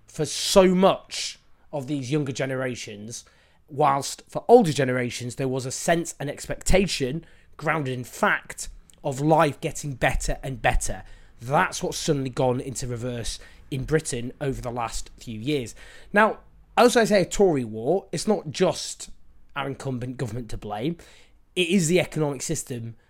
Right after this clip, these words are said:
we have, a broken economic system at its root, though Thatcherism in particular redesigned that in ways which have had catastrophic consequences for younger people. And, you know, look, let's have some nuance. I can concede to Dawn's argu-, or argument more than I did in the cut and thrust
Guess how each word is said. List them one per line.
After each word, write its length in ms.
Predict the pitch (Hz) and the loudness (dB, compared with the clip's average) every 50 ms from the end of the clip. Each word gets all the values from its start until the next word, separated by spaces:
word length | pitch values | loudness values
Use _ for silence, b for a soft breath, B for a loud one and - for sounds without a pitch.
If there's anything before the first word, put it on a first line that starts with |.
| _ - - | _ -14 -10
we 120 | 139 131 | -8 -6
have, 300 | 120 - 127 120 123 127 | -4 -2 -2 -2 0 -2
a 60 | 147 123 | -2 0
broken 360 | 107 - 160 170 156 - 127 | 2 4 4 4 4 0 -4
economic 400 | 110 - - 120 110 107 117 - | -8 -8 -8 -8 -8 -8 -8 -8
system 300 | - 127 - - 127 117 | -10 -10 -8 -8 -8 -8
at 80 | 123 | -10
its 100 | 113 107 | -10 -12
root, 300 | 104 104 110 127 180 - | -10 -8 -6 -6 -6 -6
though 120 | - 151 127 | -6 -8 -8
Thatcherism 520 | - - 143 - - - 131 117 117 131 | -8 -8 -10 -10 -10 -12 -10 -10 -8 -8
in 60 | 123 | -10
particular 500 | - - - 143 - - - 117 107 104 b b b b b b b b - | -10 -12 -12 -14 -14 -12 -12 -12 -12 -14 b b b b b b b b -12
redesigned 640 | 143 127 135 110 123 120 110 143 131 139 131 120 107 | -8 -8 -6 -6 -6 -6 -4 -4 -4 -4 -4 -6 -6
that 220 | 123 120 113 - | -6 -8 -8 -8
in 180 | - 123 117 113 | -10 -12 -10 -8
ways 360 | 117 120 113 113 113 101 - | -8 -8 -8 -8 -10 -12 -12
which 220 | - - 120 113 - | -14 -14 -14 -10 -8
have 180 | - 117 110 | -8 -10 -10
had 300 | - - 113 107 104 - - - - _ _ _ - | -10 -10 -10 -10 -10 -12 -18 -20 -20 _ _ _ -12
catastrophic 600 | - 294 247 - 139 131 - 139 120 - - - | -10 -10 -10 -10 -10 -10 -10 -10 -12 -12 -14 -14
consequences 720 | - 120 107 - - - 131 117 107 - 113 110 101 - b b b b b b | -14 -14 -14 -14 -12 -12 -12 -12 -12 -12 -12 -12 -14 -16 b b b b b b
for 120 | - - | -12 -10
younger 220 | 120 113 107 107 107 | -8 -8 -8 -10 -10
people. 440 | - 113 107 107 - 104 120 139 B B B B B B B B B B _ | -10 -10 -10 -10 -12 -14 -14 -14 B B B B B B B B B B _
And, 200 | - 220 226 - - - | 0 0 0 -2 -4 -2
you 100 | 262 311 | 4 6
know, 200 | 320 220 165 - | 6 6 6 4
look, 400 | 202 190 110 - - - - - - - - - | 0 -4 -4 -6 -10 -18 -20 -20 -20 -12 -8 -4
let's 140 | 208 202 | -4 -2
have 140 | - 190 170 | -2 -2 -2
some 120 | - 139 143 | -2 0 2
nuance. 400 | 180 196 160 117 104 - - - | 4 4 4 2 0 -4 -4 -4
I 60 | 175 | -2
can 160 | 170 - 208 | 0 2 2
concede 380 | 175 185 185 - - 254 226 175 | 2 2 0 0 0 -2 -2 -2
to 40 | 165 | 0
Dawn's 280 | 139 170 156 143 131 | 0 2 2 2 2
argu-, 400 | 151 156 165 170 170 135 127 - - | 2 2 2 2 2 0 -2 -6 -4
or 180 | 160 165 - - | -4 -4 0 2
argument 420 | 165 165 156 160 - 120 117 120 127 | 4 4 4 2 0 -4 -8 -8 -4
more 240 | 139 143 151 151 | -2 0 2 2
than 100 | 131 131 | 0 0
I 60 | 131 135 | -4 -4
did 180 | 127 135 123 | -6 -6 -6
in 60 | 120 | -8
the 80 | 117 117 | -10 -10
cut 280 | - - - - - - | -10 -8 -8 -8 -6 -8
and 120 | 123 - | -8 -10
thrust 480 | - - 147 117 104 - - - - | -8 -6 -6 -6 -6 -8 -12 -12 -14